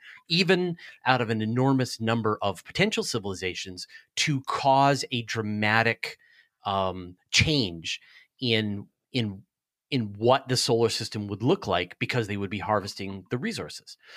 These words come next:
And that's sort of one way that we can, that we have already essentially studied our solar system. We haven't seen anything like that yet. The other way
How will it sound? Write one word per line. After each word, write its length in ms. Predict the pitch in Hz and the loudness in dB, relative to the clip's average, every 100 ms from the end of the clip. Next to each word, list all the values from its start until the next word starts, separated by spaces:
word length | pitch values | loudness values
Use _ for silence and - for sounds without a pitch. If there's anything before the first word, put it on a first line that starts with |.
| - - - - | -20 -20 -20 -6
And 120 | 135 | 2
that's 200 | 175 208 | 2 4
sort 140 | 233 180 | 2 0
of 120 | 110 | -2
one 380 | 120 143 175 151 | 2 2 2 2
way 180 | 110 | 2
that 160 | 107 104 | 0 -4
we 140 | 110 | -8
can, 340 | 104 117 95 95 _ - | -6 -6 -8 -10 _ -4
that 160 | 120 | -2
we 80 | 135 | 2
have 160 | 175 147 | 4 6
already 340 | 160 180 117 | 6 4 2
essentially 420 | 107 185 196 117 | 0 -2 -2 -6
studied 520 | 101 - - 120 117 101 | -6 -2 0 0 0 -4
our 120 | 110 | -4
solar 280 | - 180 196 | -2 -2 -4
system. 340 | 110 - 92 | -8 -10 -10
We 100 | 95 | -6
haven't 280 | 107 95 90 | -6 -6 -8
seen 220 | - 120 | -4 -2
anything 400 | 107 95 95 90 | -2 -4 -6 -2
like 220 | 104 180 - | 0 0 0
that 180 | 82 - _ | -4 -6 _
yet. 300 | 107 - - _ - - - - _ | -2 -2 -10 _ -20 -16 -14 -16 _
The 120 | 143 175 | 0 2
other 240 | 226 269 | 4 4
way 360 | 160 110 110 | 4 4 4